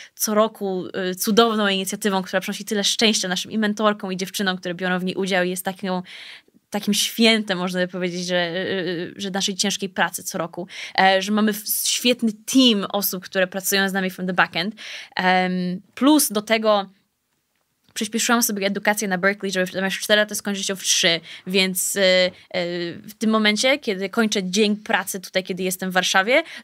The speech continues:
to o dwudziestej pierwszej zaczynam normalny dzień na Berkeley. E, czasem muszę wstać o czwartej rano, dlatego że mam zajęcie, na które się muszę pokazać, a o czwartej rano przez półtorej godziny siedzieć i odpowiadać na jakieś zagadnienia.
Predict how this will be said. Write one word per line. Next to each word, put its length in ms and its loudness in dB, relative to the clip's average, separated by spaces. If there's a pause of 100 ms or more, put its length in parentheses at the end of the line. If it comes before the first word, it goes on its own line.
to 440 2
o 200 2
dwudziestej 1000 -2
pierwszej 460 0
zaczynam 300 -4
normalny 480 0
dzień 500 0
na 100 -4
Berkeley. 420 0 (340)
E, 280 4
czasem 280 -2
muszę 160 0
wstać 200 -2
o 20 -4
czwartej 360 0
rano, 180 2
dlatego 320 -2
że 100 0
mam 200 0
zajęcie, 340 0
na 40 -8
które 160 -6
się 120 -4
muszę 200 -4
pokazać, 380 2
a 40 2
o 20 2
czwartej 280 -4
rano 100 -4
przez 160 -8
półtorej 300 -2
godziny 260 -4
siedzieć 320 -6
i 40 -2
odpowiadać 480 -2
na 100 -10
jakieś 200 -10
zagadnienia. 480 -2